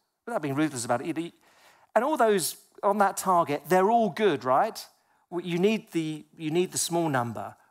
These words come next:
but we also really enjoy the companions. And, you know, even the, the people we see once a year or so, we can still have a good time with them. They're all good. You just don't need to want to confuse the categories. But to be constant,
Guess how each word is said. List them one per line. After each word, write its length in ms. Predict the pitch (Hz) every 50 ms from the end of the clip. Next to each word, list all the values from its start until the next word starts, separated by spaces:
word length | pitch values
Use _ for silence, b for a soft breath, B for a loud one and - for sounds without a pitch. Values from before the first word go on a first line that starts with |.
| b b
but 60 | 170
we 160 | 151 156 170
also 280 | 202 214 196 - 147 131
really 360 | 127 147 180 170 135 127 123
enjoy 420 | 120 127 113 123 151 143 135 123
the 80 | 117 117
companions. 920 | - - 123 117 - 127 123 123 117 110 104 107 - - - - - - b b b b b
And, 200 | 165 160 160 165
you 120 | 196 190 190
know, 100 | 185 165
even 320 | 175 208 226 175 156 135
the, 140 | 131 139 135
the 100 | 139 147
people 240 | - - 170 160 135
we 80 | 135 131
see 160 | - 165 151
once 320 | 135 151 156 151 - -
a 60 | 143
year 220 | 135 165 196 185 127
or 100 | 120 113
so, 260 | - - 117 107 107
we 120 | 117 160 156
can 100 | 151 165
still 160 | - - 285
have 140 | 202 139 131
a 20 |
good 180 | 123 151 147 -
time 280 | - - 143 143 135
with 100 | 123 117
them. 200 | - 117 110 113 b b b b
They're 200 | 175 175 180 190
all 260 | 226 254 262 254 202
good. 440 | 151 - 226 202 143 113 110 - - - b b b b b b b b -
You 80 | - 139
just 240 | 151 170 147 -
don't 140 | - 160 160
need 140 | 160 151 131
to 60 | 131 135
want 100 | 147 131
to 60 | 131
confuse 360 | - 131 120 - 143 131 113
the 80 | 117 113
categories. 640 | - 131 123 - 120 101 110 110 - - - - - B B B B B B B B B -
But 180 | 156 151 156 -
to 140 | - - 147
be 160 | - 170 156
constant, 800 | - - - 202 202 190 - - - 123 110 120 - - -